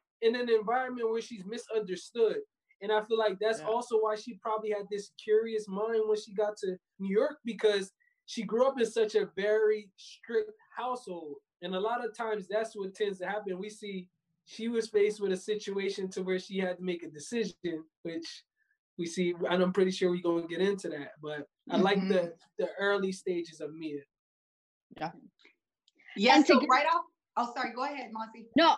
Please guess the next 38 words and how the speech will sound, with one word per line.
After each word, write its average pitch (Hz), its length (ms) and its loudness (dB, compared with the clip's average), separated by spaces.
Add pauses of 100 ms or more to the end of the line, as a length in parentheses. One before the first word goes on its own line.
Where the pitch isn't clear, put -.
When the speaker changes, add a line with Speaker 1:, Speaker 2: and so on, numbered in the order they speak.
(140)
Speaker 4:
I 302 80 6
just 339 180 2
wanted 330 180 -2
to 285 60 -4
give 269 200 0
credit, 277 440 2
'cause 302 160 -2
Trina 285 240 0
was 277 180 0
like, 254 240 0
"I 254 140 2
can't 277 220 0
remember 269 280 -2
the 247 240 0
actress's 240 440 -2
name." 240 240 -2
I 214 100 0
looked 226 240 -4
it 226 80 -2
up, 302 140 2
so 240 160 2
we 220 140 2
give 196 180 2
credit 262 280 2
where 208 100 0
credit 214 280 -2
is 196 120 -8
due. 320 280 0 (260)
Melanie 311 640 4
Nichols 247 600 4 (100)
King. 202 280 -4 (300)
That 233 260 6
is 262 120 8
Speaker 2:
There 170 100 0
Speaker 4:
who 277 80 4
Speaker 2:
you - 40 2
go. - 140 2
Speaker 4:
plays 208 500 4